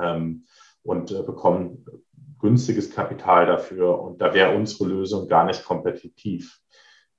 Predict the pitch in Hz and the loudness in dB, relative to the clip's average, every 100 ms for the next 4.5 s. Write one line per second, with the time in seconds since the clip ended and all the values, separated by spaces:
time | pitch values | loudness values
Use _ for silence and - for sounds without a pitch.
0 | _ _ - 95 95 92 95 120 - 101 | _ _ -6 -4 -4 -2 6 6 6 4
1 | 98 95 - 101 - 85 87 - 98 107 | 4 2 2 -4 -6 -10 -10 -4 2 6
2 | 117 107 95 - - - 101 95 90 90 | 6 4 2 -2 -8 -14 -10 -6 -4 -2
3 | 90 90 - 85 98 - - 95 92 - | -2 -4 -6 0 2 2 0 -4 -4 -8
4 | 110 90 92 90 | -4 -2 -2 -4